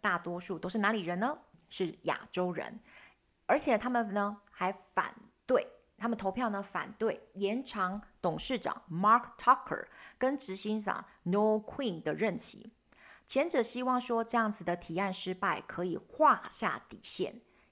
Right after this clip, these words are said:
也就是说可以结束平安保险对于拆分汇丰的尝试。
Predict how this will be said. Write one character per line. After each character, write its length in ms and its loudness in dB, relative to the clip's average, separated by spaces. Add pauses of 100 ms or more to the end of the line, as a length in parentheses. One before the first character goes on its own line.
(120)
也 60 -2
就 80 -2
是 140 -2
说 160 0
可 100 -6
以 80 0
结 280 -4
束 240 -2
平 320 -2
安 120 -2
保 220 2
险 340 -6
对 160 0
于 220 -4
拆 380 -2
分 340 0
汇 240 -2
丰 240 -4
的 100 -2
尝 280 -10
试。 260 -4